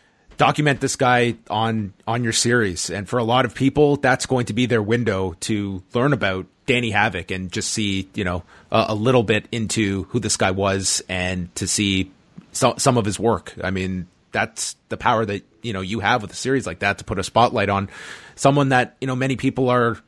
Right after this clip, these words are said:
lear-, might be learning about this week in the most tragic of circumstances, and others that, um, did follow his career and it, it got to be, uh, featured,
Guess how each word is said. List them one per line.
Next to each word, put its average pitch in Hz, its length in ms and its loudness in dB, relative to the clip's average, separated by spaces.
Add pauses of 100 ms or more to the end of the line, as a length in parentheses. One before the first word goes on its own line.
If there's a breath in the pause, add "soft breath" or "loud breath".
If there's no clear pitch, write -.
lear-, 139 360 0
might 139 320 2
be 151 120 0
learning 151 320 4
about 110 340 -2
this 131 180 -2
week 123 300 -2
in 101 300 -6
the 107 120 -4
most 101 360 -6
tragic 120 320 2
of 104 100 -4
circumstances, 110 720 -2
and 135 260 -2
others 135 320 2
that, 107 260 0 (400 loud breath)
um, 104 340 -2 (180)
did 165 160 2
follow 113 300 2
his 107 140 -4
career 107 580 -2
and 101 480 -4
it, 95 200 -2
it 104 100 -4
got 101 220 0
to - 40 -2
be, 101 400 -2 (340 loud breath)
uh, 98 140 0
featured, 113 480 2